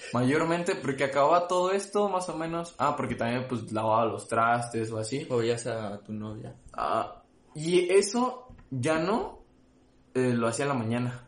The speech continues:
Speaker 1: Porque cuando
Speaker 2: Ujú.
Speaker 1: empezó esto, pues sí, a ve-, a veces nos veíamos. Y nos veíamos porque, pues, nada más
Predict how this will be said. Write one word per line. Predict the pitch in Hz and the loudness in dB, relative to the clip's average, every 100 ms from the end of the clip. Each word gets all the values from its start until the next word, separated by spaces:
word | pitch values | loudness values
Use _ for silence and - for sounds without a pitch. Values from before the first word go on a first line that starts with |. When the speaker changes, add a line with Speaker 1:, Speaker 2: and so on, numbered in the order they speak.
| - - | -16 -8
Speaker 1:
Porque | 117 - | -6 -2
cuando | 123 117 | 0 0
Speaker 2:
Ujú. | 110 | 0
Speaker 1:
empezó | 113 147 | -2 0
esto, | 160 180 175 | 0 -2 -4
pues | - | -4
sí, | 117 | -2
a | 113 101 | 0 0
ve-, | 113 110 | 0 -2
a | 107 | -4
veces | 107 110 185 170 143 | -4 -6 -4 -4 -4
nos | 123 113 | -4 -2
veíamos. | 113 113 117 - _ _ - | -4 -4 -8 -16 _ _ -6
Y | 123 | -2
nos | 139 131 | 0 2
veíamos | 143 147 151 156 | 2 2 0 -2
porque, | 156 131 107 117 110 | -2 -4 -4 -4 -4
pues, | 113 | -2
nada | 120 123 | 0 2
más | 123 123 120 - | 2 0 -2 -8